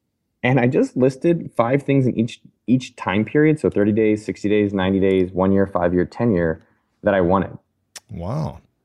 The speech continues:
Speaker 1: And
Speaker 2: I, I like
Speaker 1: I,
Speaker 2: that.
Speaker 1: I, yeah, I've never shared that.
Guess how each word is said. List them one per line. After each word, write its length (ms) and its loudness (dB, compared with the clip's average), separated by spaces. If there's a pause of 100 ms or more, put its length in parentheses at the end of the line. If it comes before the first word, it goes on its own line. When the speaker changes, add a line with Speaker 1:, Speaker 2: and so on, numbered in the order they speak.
(380)
Speaker 1:
And 240 4
Speaker 2:
I, 240 -2
I 20 0
like 260 2
Speaker 1:
I, 20 0
Speaker 2:
that. 160 -2
Speaker 1:
I, 80 -2 (460)
yeah, 200 0
I've 120 0
never 240 -2
shared 240 -2
that. 280 0